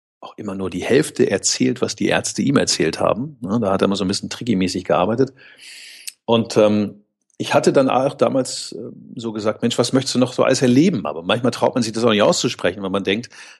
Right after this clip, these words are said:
„Wenn ich jetzt frage, was möchtest du noch erleben, kurz bevor du in die Kiste springst, ne, auch blöd.“ Aber er, er wollte, er wurde auch ruhig, er wollte dann auch gar nicht mehr so viel. Ähm, aber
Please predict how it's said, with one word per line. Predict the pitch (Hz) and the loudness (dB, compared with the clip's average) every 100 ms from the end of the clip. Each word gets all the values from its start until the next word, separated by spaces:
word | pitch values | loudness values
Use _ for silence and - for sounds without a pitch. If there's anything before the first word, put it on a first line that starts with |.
| - | -12
„Wenn | 85 | -10
ich | 82 | -8
jetzt | 90 | -8
frage, | - 90 90 | -6 -6 -6
was | 87 87 | -6 -6
möchtest | 90 - - | -6 -6 -6
du | - | -6
noch | - | -4
erleben, | 82 82 117 92 120 _ _ - | -2 2 2 0 -8 _ _ -8
kurz | - 85 - | -2 -2 -2
bevor | - - 90 | -2 0 0
du | 87 | 0
in | 85 | -2
die | 87 | -4
Kiste | - 113 - | 0 0 2
springst, | 87 - 85 120 - | 0 -2 -4 -2 -2
ne, | 101 120 - - - - | -4 -6 -14 -20 -6 0
auch | 120 - | 0 0
blöd.“ | - - - - _ _ _ | -4 -4 -6 -16 _ _ _
Aber | - 104 | -2 0
er, | 107 104 | 2 0
er | - 101 | -2 2
wollte, | 151 165 101 | 4 6 4
er | 92 | 4
wurde | 104 117 | 4 2
auch | 113 110 - - - - - - | 2 -2 -8 -20 -20 -20 -18 -10
ruhig, | 95 123 156 135 | -4 4 4 4
er | 98 | 4
wollte | 113 147 | 4 4
dann | 95 80 | -2 -4
auch | - | -12
gar | - | -12
nicht | - - | -14 -16
mehr | 87 | -18
so | |
viel. | 95 - 98 143 _ _ _ - _ _ _ - | -16 -12 -10 -10 _ _ _ -20 _ _ _ -10
Ähm, | 95 95 95 95 _ _ - | -8 -8 -14 -18 _ _ -6
aber | 101 95 - | -2 -2 -4